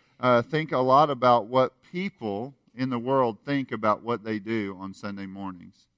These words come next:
Did you know that? They spend a lot of time thinking about what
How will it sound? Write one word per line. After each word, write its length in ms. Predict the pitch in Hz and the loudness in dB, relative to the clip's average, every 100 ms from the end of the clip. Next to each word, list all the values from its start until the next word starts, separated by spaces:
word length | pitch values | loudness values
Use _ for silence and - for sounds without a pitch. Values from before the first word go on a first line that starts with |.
| _ _ _ _ _ _ _ _ _ _ _ _ _ | _ _ _ _ _ _ _ _ _ _ _ _ _
Did 120 | 110 107 | -20 -10
you 80 | |
know 160 | 127 123 | -6 -4
that? 260 | 123 127 - _ _ _ _ _ _ _ _ _ _ _ _ _ _ _ | -2 -4 -8 _ _ _ _ _ _ _ _ _ _ _ _ _ _ _
They 120 | 147 | -4
spend 280 | 151 160 139 | -4 -4 -4
a 60 | 110 | -4
lot 400 | 107 127 151 156 | 0 2 4 2
of 100 | 143 | -2
time 300 | 147 127 113 | -2 -2 -2
thinking 420 | 135 135 123 110 | -4 -4 -4 -8
about 320 | 107 110 95 | 0 2 2
what 360 | 113 127 131 | 0 2 2